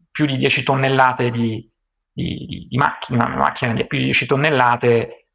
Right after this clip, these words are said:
con un'apertura alare di circa ventisei metri. Una delle tante sfide che dovrà affrontare questo sistema sarà quella dell'integrazio-, dell'integrazione del sistema stesso chiaramente nel traffico aereo commerciale, perché opererà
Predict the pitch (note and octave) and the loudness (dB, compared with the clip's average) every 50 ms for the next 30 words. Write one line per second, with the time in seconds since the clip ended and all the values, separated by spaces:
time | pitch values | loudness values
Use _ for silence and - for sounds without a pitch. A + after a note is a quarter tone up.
0 | _ - - - A#2+ B2 B2 B2 C3 B2 - - B2 B2 B2+ B2+ A#2+ B2 B2 A#2+ | _ -6 -2 0 2 2 2 2 0 -2 -2 0 2 2 4 2 2 2 2 2
1 | A#2+ A#2 - - - B2 B2 - - _ _ _ _ _ _ _ _ _ _ _ | 0 0 -2 -4 -6 -6 -6 -8 -12 _ _ _ _ _ _ _ _ _ _ _
2 | - - - A#2+ - C3 A#2+ A#2+ A#2 - A#2+ G#2+ B2 A#2+ A#2+ B2 A#2 G#2+ - - | -10 -8 -6 -2 0 0 2 0 0 -2 -2 0 0 2 2 2 2 0 0 -2
3 | C3 C3+ B2 A#2 - _ _ _ _ _ _ _ _ _ _ _ - - D#3+ F#3+ | -2 -2 -4 -6 -8 _ _ _ _ _ _ _ _ _ _ _ -2 2 4 4
4 | F3 D#3 D3+ D3+ D#3 D3+ - D#3 D#3 D3+ - E3 D3+ - - - - F#3 D#3+ D#3 | 4 4 4 4 2 4 4 2 2 2 0 -2 -2 -2 -4 -6 -4 0 2 2
5 | C3+ C3+ C3+ C3 C3 - C3 - - - C#3 C3 B2+ - D3+ D#3+ D3+ C3 A#2+ B2+ | 2 4 2 2 2 0 -2 -2 -2 -4 -2 -2 -2 0 2 4 4 4 4 2
6 | A#2 A#2 A2+ A2+ - - _ _ _ _ _ _ - - C#3+ B2 - D3+ B2+ - | 0 0 -2 -4 -6 -12 _ _ _ _ _ _ -4 -2 -2 0 0 0 -2 -2
7 | F3 - - - B2 B2 C3 C#3 B2 A#2+ - C3+ - B2+ - - - - C#3 C#3+ | -2 -4 -2 0 0 2 4 4 2 2 2 2 2 2 2 2 0 2 2 2
8 | C3 C3+ - - - B2 - C#3+ C3 C3 C#3 C3+ - - - - - - C3+ B2+ | 2 2 0 0 0 0 0 2 2 2 2 0 -2 -4 -10 -12 -8 -4 0 0
9 | A#2+ B2+ B2+ B2 C#3+ A#2+ C#3 C#3+ C#3 - - - D3 C#3+ C#3 C3 B2 A#2+ A#2 A#2 | 0 0 0 0 0 0 0 0 -2 -2 0 2 2 4 4 4 2 2 0 -2
10 | - - _ _ _ _ - - A#2+ - C#3 B2 - - C#3+ C#3 C#3 D3+ D3 - | -4 -10 _ _ _ _ -4 -4 -4 -4 -6 -8 -4 -2 0 0 0 0 -2 -6
11 | - - - - D3 C#3 - - - B2 B2 B2+ C3+ C3+ B2 B2 B2+ B2 B2+ A#2+ | -8 -10 -4 0 0 0 0 0 -2 0 0 2 2 2 2 2 0 2 2 2
12 | A#2+ A#2 - - B2+ - - C3+ B2 B2+ B2 B2+ A#2+ B2 B2 C3+ D3 D3 - - | 2 2 0 0 -2 -2 -2 0 2 2 2 2 2 2 2 2 0 0 0 0
13 | C3+ C3 C3+ B2+ B2+ C#3 B2 - - B2+ A#2+ - C#3+ B2+ C3 C3 C#3 C#3+ A#2+ - | 0 2 2 2 0 -2 -2 0 0 0 2 2 2 4 4 4 4 2 0 -2
14 | - | -8